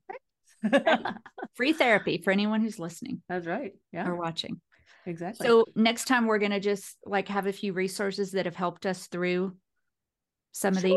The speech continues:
Speaker 1: Sure.
Speaker 2: right? Oh,
Speaker 1: Yeah.
Speaker 2: or even, I even put down some things just as a little preview. I put even some, some books, you know, that I like to read. I mean, just,
Speaker 1: Sure.
Speaker 2: uh,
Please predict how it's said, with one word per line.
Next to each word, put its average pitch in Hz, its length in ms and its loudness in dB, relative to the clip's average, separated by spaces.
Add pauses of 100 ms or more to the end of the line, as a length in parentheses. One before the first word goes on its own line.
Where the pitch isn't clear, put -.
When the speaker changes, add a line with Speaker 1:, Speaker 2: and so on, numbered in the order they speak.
Speaker 1:
Sure. 135 200 -6 (220)
Speaker 2:
right? 190 240 0
Oh, 240 180 4
Speaker 1:
Yeah. 311 80 6
Speaker 2:
or 339 120 6
even, 294 240 0 (280)
I 320 140 4
even 269 200 4
put 247 180 0
down 208 180 2
some 185 220 -4
things 185 420 -2
just 202 260 -4
as 175 100 -6
a 185 40 -4
little 175 160 -2
preview. 175 380 -2
I 180 100 0
put - 300 -4
even 175 340 -4
some, 175 480 -6
some 170 300 -2
books, - 480 -4 (400)
you 214 100 2
know, 214 320 4
that 208 140 2
I 196 340 2
like 202 260 -2
to 214 120 -6
read. 202 180 0
I 208 60 -2
mean, 240 140 2
just, 370 160 0
Speaker 1:
Sure. - 120 -2
Speaker 2:
uh, 254 120 -2